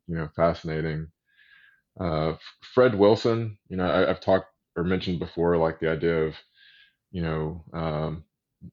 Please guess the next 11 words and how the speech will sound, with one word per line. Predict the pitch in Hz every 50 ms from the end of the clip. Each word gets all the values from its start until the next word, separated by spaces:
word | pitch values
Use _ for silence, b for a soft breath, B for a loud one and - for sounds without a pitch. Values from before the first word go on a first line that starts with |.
| -
m-, | 87 85 - -
making | 80 85 90 90 98 98 101 95 92 87
these | 87 82 -
sort | - 90 82
of | 85 82
fictions | - - 92 - - - 101 98 92 98 98 90 87
by | - - 80 80 80 82
the | 78 87
way | 85 82 82
that | 76 - - -
you | 85 80 80 80 78 78 78 80